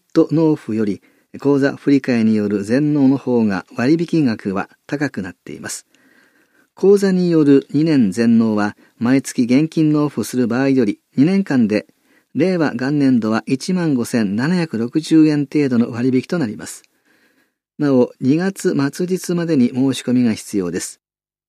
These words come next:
また、各月ごとの口座振替の場合、通常その月の保険料は翌月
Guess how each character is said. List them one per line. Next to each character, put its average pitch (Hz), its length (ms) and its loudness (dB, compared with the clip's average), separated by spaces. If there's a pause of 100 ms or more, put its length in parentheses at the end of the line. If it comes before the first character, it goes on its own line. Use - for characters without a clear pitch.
(1300)
ま 127 100 -2
た、 131 260 -2
各 170 300 -2
月 170 300 -4
ご 170 100 -2
と 156 140 0
の 110 220 0 (380)
口 165 220 2
座 170 140 -2
振 - 120 -4
替 156 300 0
の 110 140 0
場 104 180 -6
合、 101 220 -2 (520)
通 165 240 0
常 151 300 2
そ - 160 -8
の 180 100 -4
月 180 200 -4
の 175 80 -2
保 160 60 -6
険 165 280 -2
料 104 200 -2
は 95 200 -8 (400)
翌 143 300 0
月 151 320 0